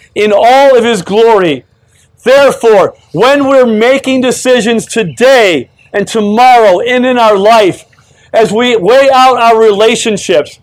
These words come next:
as we weigh, weigh out our wealth, as we weigh out our own reputation and acceptance, may we know today that the reproach of Jesus Christ is far greater than anything this world can ever offer.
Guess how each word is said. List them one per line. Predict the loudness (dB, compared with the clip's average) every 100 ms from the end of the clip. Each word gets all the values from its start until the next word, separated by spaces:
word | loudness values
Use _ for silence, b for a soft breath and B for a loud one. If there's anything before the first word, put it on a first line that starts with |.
| B B B -4
as | -2
we | -2 0
weigh, | 0 0 -2
weigh | 0 2 2
out | 2 0
our | 0 0 2
wealth, | 2 2 0 -4 _ b b -4
as | -2
we | 0 0
weigh | 2 2
out | 2
our | 2 2
own | 2 0 2
reputation | 0 0 -4 -2 -2 0 -2 -2
and | -2
acceptance, | -6 -2 0 0 -2 -6 -10 b b b
may | -2 0
we | 0 0 0
know | 0 2 2 0
today | -4 -2 0 2 0 -4 -8 _ -20 -20 b b b
that | -4 -2
the | -2
reproach | -2 -4 -6 0 2 0 0
of | -2 -2
Jesus | -4 -2 -2 0 -2 -4
Christ | -6 0 2 0 -4 -14 _ _ -20 _ b b
is | -4 -4
far | 0 2 2
greater | 0 -2 0 2 2 0
than | 0 0
anything | 0 0 2 -2 -2 -2 -2 -6 -14 b b
this | -2 -2 -2
world | 0 2 4 2 0
can | -2 -2
ever | 0 0 0
offer. | 2 2 0 0 -4 -4